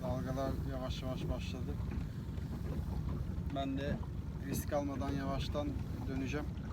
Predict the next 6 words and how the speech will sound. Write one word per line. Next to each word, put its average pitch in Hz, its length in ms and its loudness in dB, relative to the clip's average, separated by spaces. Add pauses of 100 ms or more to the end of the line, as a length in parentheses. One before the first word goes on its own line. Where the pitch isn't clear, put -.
(1700)
Güzel 170 300 6 (260)
balıklar 165 360 2
aldım. 160 320 6 (1200)
Kinokop, - 440 2
sarı 143 260 2
kanat 143 260 0